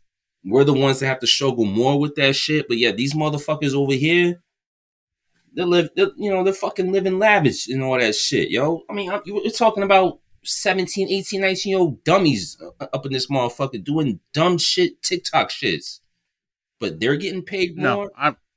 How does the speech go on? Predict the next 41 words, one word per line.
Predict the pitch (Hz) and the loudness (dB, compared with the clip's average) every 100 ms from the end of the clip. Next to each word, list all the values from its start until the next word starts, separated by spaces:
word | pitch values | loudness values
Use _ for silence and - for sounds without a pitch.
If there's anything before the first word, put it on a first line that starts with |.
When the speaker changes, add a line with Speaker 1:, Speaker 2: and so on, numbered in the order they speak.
| _ | _
Speaker 1:
They're | 170 175 | 2 2
getting | 220 214 208 | 2 -2 -2
paid | 226 214 | 0 -2
more. | 214 220 196 | -2 -2 -2
They're, | 135 202 208 | 0 0 0
they're | 160 196 | -4 -4
the | |
ones | 202 214 | -2 -2
that, | 202 190 185 | -2 -4 -6
that, | 185 175 | -6 -4
that | 170 | -4
get | 196 | -2
to | 196 | -2
live, | 196 202 202 190 - | 4 6 6 0 -6
you | 185 | -4
know, | 180 175 | -2 -2
the | |
fabulous | 175 175 190 185 190 185 | -4 -2 -2 -2 -6 -6
life | 185 185 | -8 -6
and | 185 | -8
all | 190 | -8
that | 190 165 | -8 -4
dumb | 196 190 | -4 -4
shit, | - 170 175 | -6 -8 -8
man. | 185 180 | -6 -6
That's | 185 185 | -6 -8
why | |
I | 185 | -8
don't | 190 | -6
fuck | - 175 | -8 -6
with | 147 143 | -4 -4
TikTok, | 127 - 120 92 - | -6 -4 -2 -2 -2
man. | 117 143 143 | 0 0 0
Speaker 2:
No, | 120 | 0
I, | 127 143 - - | -2 -2 -4 -8
I | 151 | -4
like | 139 143 - | -2 -2 -4
it. | 98 - _ _ _ - | -18 -20 _ _ _ -8
Now, | 123 120 117 - 113 | -4 -2 -4 -10 -8
I | 120 | -8
hate | 117 160 170 | -4 -2 -2